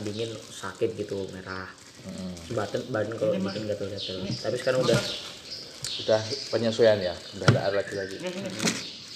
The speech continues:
Speaker 3: Ini.
Speaker 2: Ayo, San, ayo, San.
Speaker 3: Ini. Ayo makan. Ya, Am,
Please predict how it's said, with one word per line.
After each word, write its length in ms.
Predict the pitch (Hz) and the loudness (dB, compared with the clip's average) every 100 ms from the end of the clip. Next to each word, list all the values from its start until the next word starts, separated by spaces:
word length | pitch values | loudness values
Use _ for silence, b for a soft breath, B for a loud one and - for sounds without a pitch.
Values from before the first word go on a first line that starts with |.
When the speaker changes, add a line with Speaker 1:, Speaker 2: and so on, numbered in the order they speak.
| - - - | -10 -10 -8
Speaker 3:
Ini. 80 | 180 | 2
Speaker 2:
Ayo, 160 | 160 | 6
San, 160 | 165 131 | 8 8
ayo, 160 | 151 156 | 6 4
San. 160 | 127 104 - - - - - 180 | 2 -2 -8 -10 -10 -10 -6 -4
Speaker 3:
Ini. 100 | 196 - - - - - - 190 | -4 -6 -10 -12 -12 -12 -6 -2
Ayo 80 | 202 | 0
makan. 200 | 202 185 190 - - - 123 - - - - - - | 0 0 0 -2 4 6 4 -2 -12 -14 -14 -12 -2
Ya, 160 | 143 156 - - | 4 4 4 -2
Am, 160 | 165 | 0